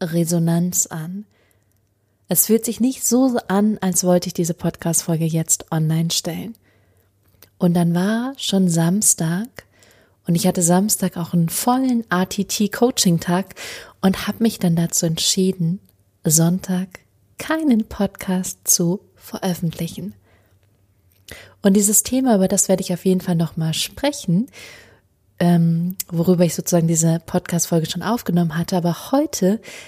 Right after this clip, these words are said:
geht es um ein anderes Thema. Und zwar genau das, was ich gerade erzählt hatte. Und zwar darum, wie es ist,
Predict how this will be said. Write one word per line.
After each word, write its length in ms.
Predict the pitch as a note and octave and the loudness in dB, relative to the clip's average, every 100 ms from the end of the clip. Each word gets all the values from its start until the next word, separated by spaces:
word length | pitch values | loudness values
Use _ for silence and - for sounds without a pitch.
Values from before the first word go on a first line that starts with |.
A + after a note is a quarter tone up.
| - _ | -20 _
geht 220 | - F#3 | -2 0
es 240 | F3 - _ _ | 0 -2 _ _
um 140 | - F3 | -4 -2
ein 160 | F3 - | -2 -2
anderes 520 | F3 F#3+ F#3+ F#3 - | 2 4 4 2 -2
Thema. 320 | - E3+ E3 | 0 -2 0
Und 80 | E3 | 0
zwar 200 | - F3+ | 0 0
genau 320 | F3 F3 A3 | 2 2 2
das, 200 | A#3 G#3+ | 0 -2
was 140 | F#3+ F#3 | -2 -6
ich 120 | - | -6
gerade 300 | E3+ E3+ E3+ | -6 -4 -2
erzählt 460 | E3+ - G3+ G3+ F3 | 0 0 0 0 -2
hatte. 160 | E3+ | -4
Und 120 | E3 | -2
zwar 360 | - F3 F3+ B3 - - - _ _ - | -2 0 -4 -4 -10 -20 -20 _ _ 0
darum, 360 | F3 F3 F3 | 0 2 0
wie 140 | G3 - | 0 -8
es 220 | - E3+ - | -8 -6 -2
ist, 560 | A#3 D#4 - - - | -2 -2 -2 -4 -6